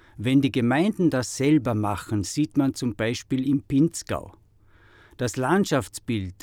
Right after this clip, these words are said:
leidet unter der Zersiedelung. Wo früher ein Bauer seine Kühe hat weiden lassen, steht jetzt ein Apartmentkomplex und keiner weiß genau, wem der nützen soll.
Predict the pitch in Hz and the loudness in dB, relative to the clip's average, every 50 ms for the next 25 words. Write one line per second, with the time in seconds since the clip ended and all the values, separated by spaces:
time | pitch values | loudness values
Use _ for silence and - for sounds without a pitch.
0 | - - 113 117 123 135 156 180 175 165 180 - - - 139 147 156 - 139 110 | -8 -6 -4 0 2 2 2 2 2 0 -2 -2 0 2 2 2 2 2 0 -2
1 | 127 120 117 - - - 120 - - 135 139 123 113 107 98 95 87 80 87 92 | -2 -4 -4 -4 -6 -8 -8 -4 -2 0 0 2 2 0 -2 -4 -4 -6 -10 -14
2 | - _ _ _ _ _ _ _ _ - 120 131 127 - - - 180 226 262 262 | -18 _ _ _ _ _ _ _ _ 0 2 2 2 2 2 4 4 6 6 6
3 | 233 - - 156 143 139 - 127 123 139 170 196 190 - - 156 147 147 139 - | 4 2 2 2 2 2 2 2 2 2 2 2 2 2 2 2 2 2 0 0
4 | - - 220 262 269 226 156 123 120 113 - - 107 101 101 104 110 107 107 117 | 0 2 4 4 4 4 4 2 0 -2 -2 -6 -6 -6 -4 -4 -4 -4 -2 -2
5 | 120 131 - - - 190 214 202 160 - - - - - - 147 151 - - 131 | -2 -2 -2 -2 0 2 2 2 2 0 -6 -14 -6 -2 0 0 0 0 0 0
6 | 139 175 202 - - - - - - - 135 143 147 151 156 156 - 143 151 - | 0 0 0 -2 -6 -10 -12 -12 -8 -4 -2 0 2 2 2 2 2 -2 -4 -4
7 | - - 139 156 - - 147 135 123 113 - - - 113 101 - - 110 135 160 | -4 -2 -2 -2 0 0 0 0 0 0 -4 -6 -4 -4 -4 -4 -2 -2 -2 -4
8 | - - - - - - 135 127 110 - - - - 165 202 214 190 156 135 131 | -4 -8 -14 -12 -8 -6 -4 -4 -6 -6 -6 -6 -4 -2 0 0 2 2 2 0
9 | 123 117 - - 120 107 107 104 113 135 165 165 160 - _ _ _ _ _ _ | -2 -4 -4 -4 -2 -2 0 0 0 0 0 -2 -4 -8 _ _ _ _ _ _
10 | _ - - 107 120 127 127 113 131 131 135 139 156 160 - - 147 131 - - | _ -10 -6 -2 0 2 2 2 2 4 4 4 4 2 2 0 -2 -2 -2 -2
11 | 104 87 78 95 | -4 -6 -6 -10